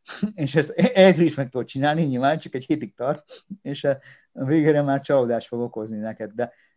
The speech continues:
tehát ez két külön dolog. Tehát egy jó étteremben enni az egész más, mint otthon megpróbálni megfőzni valami hasonlót. Ez két külön univerzum.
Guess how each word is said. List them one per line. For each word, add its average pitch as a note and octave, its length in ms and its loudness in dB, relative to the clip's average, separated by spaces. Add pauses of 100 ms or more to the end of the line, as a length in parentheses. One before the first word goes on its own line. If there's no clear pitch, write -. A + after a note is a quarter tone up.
tehát C3 300 -4 (100)
ez D#3+ 360 -8
két D#3+ 240 -2
külön D3 260 -2
dolog. G#2+ 260 -6
Tehát B2+ 280 -10
egy C#3 100 -10
jó D3+ 200 4
étteremben A#2+ 500 -2
enni A#2+ 320 -4 (280)
az B2 140 -10
egész C3 240 -2
más, A#2+ 240 -6
mint A#2 320 -12 (200)
otthon A#2+ 300 -10
megpróbálni A#2 480 -8
megfőzni A#2 320 -10
valami A2 180 -8
hasonlót. G#2+ 340 -14
Ez C3 120 -14
két - 200 -8
külön A#2 200 -8
univerzum. A2 480 -8